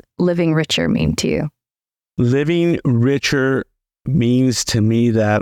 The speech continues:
Speaker 2: I have freedom, freedom to do the things I wanna do when I want, when I have time to do them, um, at any time. That's what living richer means, is just being able to, to have enough money to, to,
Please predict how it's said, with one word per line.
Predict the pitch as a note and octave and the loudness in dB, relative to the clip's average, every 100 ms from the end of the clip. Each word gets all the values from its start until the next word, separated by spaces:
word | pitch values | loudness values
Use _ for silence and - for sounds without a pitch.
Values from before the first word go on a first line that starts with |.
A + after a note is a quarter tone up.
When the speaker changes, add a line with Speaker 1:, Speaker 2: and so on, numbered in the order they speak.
| - | -2
Speaker 2:
I | G#2 G#2 | -2 0
have | F#2+ - A2+ A2 A2 A2 A2+ - _ _ _ _ _ _ _ | -2 -2 -2 0 0 0 -2 -8 _ _ _ _ _ _ _
freedom, | - A#2+ G#2+ F#2 F#2+ - _ _ _ _ _ - | -2 0 2 2 0 -4 _ _ _ _ _ -2
freedom | B2 A#2+ A#2+ | 0 0 0
to | A2+ | 0
do | A#2 | 0
the | A2+ | 0
things | - A#2 G#2+ | 0 0 0
I | |
wanna | G#2 G#2 G#2+ | 0 0 0
do | G2 G#2+ G#2+ A2 A2+ | 0 2 2 2 0
when | G2+ G#2+ G#2+ | 0 0 2
I | |
want, | G#2 G#2+ G#2+ - | 2 2 0 0
when | G#2+ | 0
I | G#2+ | 0
have | G2 G2 - | 0 -2 -2
time | G2 G2+ | 0 0
to | F#2+ | 0
do | F2+ G2+ | 0 0
them, | G2+ G2+ G#2 A2+ _ _ _ _ _ _ | 0 0 0 -4 _ _ _ _ _ _
um, | G2+ G2 G2 G2 G#2+ | -2 0 0 0 -2
at | A2+ A2 | -2 -2
any | A2 G#2+ | 0 0
time. | G#2+ F#2+ F#2 F#2+ _ | 0 0 0 -2 _
That's | B2+ A2 C#3+ | -2 -2 0
what | |
living | A2+ G#2 G2 | 0 0 0
richer | G2 - F#2 | 0 0 0
means, | F#2+ G2 F2+ - | 2 2 0 -2
is | G#2+ G2 | -2 -2
just | - A#2+ G#2 | -2 -4 -4
being | - A2+ G#2+ | -2 0 0
able | A2+ G2+ G#2 | 0 0 0
to, | G2 - G2 G2 - _ _ _ _ _ | -2 -2 0 0 -4 _ _ _ _ _
to | - | -2
have | A#2 A2+ | 0 0
enough | A2 G#2 | 0 0
money | A2 G#2+ G#2+ | 0 0 0
to, | - G2 F#2+ F#2+ - | 0 0 2 0 -4
to, | - G2 | -4 -2